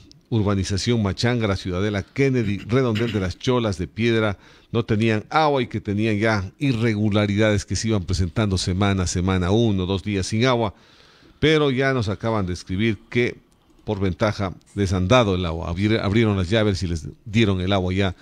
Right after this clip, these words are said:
en la mañana del día de hoy. Esperan de que estas situaciones no se repitan como han estado pasando en las últimas semanas. También hay otro amigo que nos escribe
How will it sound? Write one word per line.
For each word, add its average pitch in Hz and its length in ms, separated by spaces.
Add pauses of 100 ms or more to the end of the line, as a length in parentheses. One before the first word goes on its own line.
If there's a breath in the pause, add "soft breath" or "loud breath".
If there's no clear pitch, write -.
(300 loud breath)
en 131 180
la 113 100
mañana 98 480
del 87 200
día 92 280
de 92 80
hoy. 87 220
Esperan 104 420
de 85 120
que 90 200
estas 101 220
situaciones 95 600
no 117 440
se - 200
repitan 98 520
como 113 280
han 92 80
estado 95 360
pasando 98 480 (520 loud breath)
en 135 180
las 113 240
últimas 107 580
semanas. 82 600
También 113 340
hay 107 120
otro 113 200
amigo 113 300
que 101 100
nos 95 160
escribe 135 600